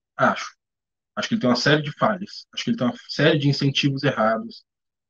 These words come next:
Mas ele perto do Distritão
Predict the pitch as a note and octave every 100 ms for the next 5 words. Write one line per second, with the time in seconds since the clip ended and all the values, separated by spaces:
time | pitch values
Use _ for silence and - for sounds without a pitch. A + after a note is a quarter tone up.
0 | _ _ _ _ - D3 F3+ G3+ B2+ -
1 | - _ _ _ _ _ _ - E3+ A3+
2 | G#3+ - E3+ F#3+ - F3+ F3 D3+ D#3 -
3 | C3 B2 C#3 E3+ E3+ B2